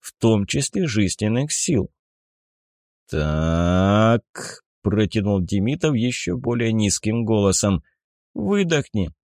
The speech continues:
Орлов хлопнул по плечу, а Шувалов молча встал за другим, явно готовый перехватить. Интересно. И, судя по всему, действует эта парочка так не в первый раз. "И вдохни.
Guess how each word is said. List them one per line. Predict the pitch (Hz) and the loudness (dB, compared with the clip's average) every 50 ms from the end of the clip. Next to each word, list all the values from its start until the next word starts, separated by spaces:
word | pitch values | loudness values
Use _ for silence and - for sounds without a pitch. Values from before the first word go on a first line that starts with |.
| _ | _
Орлов | _ 98 98 92 95 113 151 202 185 - | _ 0 2 2 2 2 0 -2 -4 -6
хлопнул | - 101 101 107 104 95 - - 107 104 98 | -4 -2 2 2 2 0 0 0 0 0 0
по | - - 104 | 0 0 -2
плечу, | 98 - 117 127 120 - - 113 101 82 - - _ _ _ _ _ | -2 -2 -4 -4 -4 -4 -2 0 0 0 -2 -6 _ _ _ _ _
а | - 101 98 | -2 0 0
Шувалов | 90 - - 120 139 190 226 - 98 87 80 | 0 0 -2 -4 -2 -2 0 0 0 0 0
молча | 92 113 151 185 160 - - 95 | -2 -4 -4 -4 -4 -2 -2 -2
встал | 85 - - - 95 92 90 | -2 -2 -2 0 0 0 2
за | 80 - 92 82 | 2 0 0 0
другим, | 78 87 90 87 98 139 180 160 135 | 0 -2 -2 -2 -2 -4 -4 -4 -2
явно | 110 101 113 131 131 127 117 107 | -2 -2 -2 -2 -2 -2 -2 -2
готовый | 101 90 104 98 - - 110 101 104 101 | 0 0 0 -2 0 0 0 2 2 2
перехватить. | 92 - - 110 104 104 95 - 113 113 113 - - 104 90 80 - - - _ _ _ _ _ _ _ | 0 0 -2 0 0 0 -2 0 0 -2 -2 0 0 0 0 0 -2 -10 -12 _ _ _ _ _ _ _
Интересно. | 110 110 120 123 120 123 - - - 185 196 139 92 80 - - - - 58 - - _ _ _ _ | 0 2 2 2 -2 -4 -8 -6 -6 -4 -2 0 0 0 -2 -4 -8 -8 -10 -12 -14 _ _ _ _
И, | _ 107 | _ -2
судя | 101 - - 101 87 98 92 | -2 0 0 0 2 0 0
по | - - 92 85 | 2 0 0 0
всему, | - - - 87 107 143 165 - - _ _ _ _ | 0 -2 -2 0 0 0 -2 -4 -6 _ _ _ _
действует | - 95 80 78 104 107 107 98 - - - 147 151 - - | -6 -4 -2 0 2 2 2 0 -2 -2 -2 -2 -2 -2 -2
эта | - 113 - - 123 | -4 -2 -2 -2 -6
парочка | - _ 127 131 131 131 123 - - - - 131 120 - - | -6 _ -2 -2 0 0 -2 -4 -6 -6 -2 -2 -2 -2 0
так | - 113 107 101 - _ - | 0 0 0 0 -2 _ -2
не | 117 113 | -2 -2
в | 104 - - | -2 -4 -6
первый | - 120 117 113 104 113 123 131 | -2 0 0 0 0 0 0 0
раз. | 123 117 107 98 92 - - - _ _ _ _ _ _ _ _ _ _ - | 0 2 2 2 0 -2 -4 -8 _ _ _ _ _ _ _ _ _ _ -4
"И | - 120 156 196 196 | -2 0 0 2 0
вдохни. | 175 160 127 110 92 92 131 165 175 - - - - - 107 107 104 95 85 | 0 0 -2 -2 -2 0 0 0 0 -2 -6 -12 -6 -4 -2 0 0 -2 -4